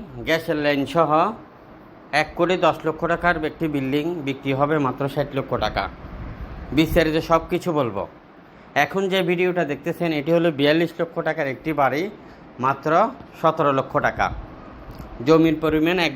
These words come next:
গন্ডা সত-, সেমি পাকা ঘর। ভিডিও কমপ্লিট দেখবেন। জমির পরিমাণ এক গন্ডা সেমি পাকা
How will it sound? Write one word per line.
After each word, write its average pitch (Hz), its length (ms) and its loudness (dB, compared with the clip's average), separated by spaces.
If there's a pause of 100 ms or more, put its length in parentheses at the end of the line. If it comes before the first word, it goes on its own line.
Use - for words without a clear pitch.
গন্ডা 151 280 0 (140)
সত-, 165 240 -4 (840)
সেমি 170 320 6
পাকা 165 300 4
ঘর। 123 160 4 (480)
ভিডিও 160 340 2
কমপ্লিট 143 420 -2
দেখবেন। 120 260 0 (120)
জমির 147 340 2
পরিমাণ 147 380 2
এক 131 80 -4 (100)
গন্ডা 135 320 2 (720)
সেমি 165 320 2
পাকা 156 200 2